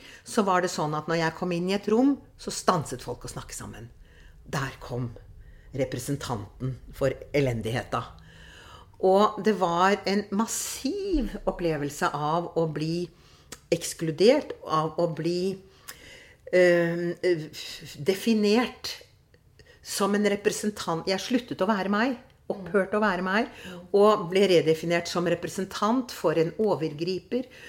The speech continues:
Speaker 1: for, ja, alt det.
Speaker 2: Men det er jo interessant, altså, jeg bare tenker, jeg er jo født i seksogseksti, og for meg så skjedde jo dette i sammenheng med å-,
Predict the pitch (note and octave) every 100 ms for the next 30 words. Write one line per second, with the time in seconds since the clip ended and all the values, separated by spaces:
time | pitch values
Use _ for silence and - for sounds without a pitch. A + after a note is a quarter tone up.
0 | - - - - F3 F3 E3 - - -
1 | - D3 - D#3+ E3 E3+ D#3+ D#3 C#3 -
2 | - A#3 G#3 G3+ G#3 C4 C4 A#3+ - -
3 | B3 - A#3+ B3 B3 B3 A#3 A#3 A3 G3
4 | G#3 E3+ - F#3+ D3+ - - E3 F#3 G3
5 | G3+ A#3 F#3+ G3+ A3+ B3 - B3+ G#3 G#3
6 | G#3 - D#3+ E3+ F#3+ D3 D3 D#3 D#3+ E3+